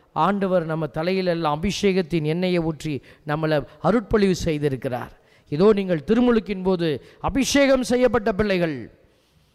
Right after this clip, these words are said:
யாராவது கேட்டா, "உனக்கு அபிஷேகம் வாங்கியிருக்கிறியா?" நீங்க சொல்லுங்க, "திருமுழுக்கின் பொழுது என் ஆண்டவர் என்னை அபிஷேகித்தார். நான் குழந்தையாய் இருந்த பொழுது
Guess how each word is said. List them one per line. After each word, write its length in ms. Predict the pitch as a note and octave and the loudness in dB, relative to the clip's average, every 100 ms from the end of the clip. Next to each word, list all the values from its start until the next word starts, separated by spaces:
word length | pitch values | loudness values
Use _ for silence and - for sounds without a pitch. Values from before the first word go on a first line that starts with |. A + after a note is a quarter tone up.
| _ | _
யாராவது 480 | - D#3+ G#3+ B3+ B3+ | 0 2 4 4 0
கேட்டா, 360 | F#3 B3 A3 B3 | -2 -2 2 2
"உனக்கு 260 | A#3+ A3+ | 2 0
அபிஷேகம் 520 | G3+ B3+ G3 C4 B3 B3+ | -2 0 2 2 4 2
வாங்கியிருக்கிறியா?" 640 | B3+ B3 A#3+ B3 A#3+ G#3+ - - | 0 0 0 2 2 0 -10 -4
நீங்க 200 | F3 A3 | 2 2
சொல்லுங்க, 640 | G#3 A#3 D4 C#4 G#3+ D3 - - - B3 | 2 2 0 0 -2 -4 -10 -20 -2 2
"திருமுழுக்கின் 520 | C4+ C4+ C4 A3 B3 | 4 4 2 0 2
பொழுது 520 | B3+ B3 A#3 G#3 C#3+ - | 4 4 4 2 0 -2
என் 180 | F3+ A#3 | 2 4
ஆண்டவர் 420 | A3+ C#4+ C4+ B3+ | 4 4 2 2
என்னை 440 | A#3 A#3 C4+ A#3+ - - - | 2 2 2 0 -2 -8 -4
அபிஷேகித்தார். 920 | G#3+ D4+ D4+ D4 B3+ F#3+ A3 F3+ A#2+ _ _ _ _ _ _ _ _ _ _ - | 0 2 2 2 0 -2 -4 -4 -8 _ _ _ _ _ _ _ _ _ _ -4
நான் 300 | E3+ C4+ C4+ | 2 2 2
குழந்தையாய் 520 | B3+ C#4 C#4 C#4+ C#4 | 2 2 4 4 4
இருந்த 240 | C4+ C4+ | 2 2
பொழுது 480 | C4 C4 B3 A#3+ F3 | 4 4 4 2 0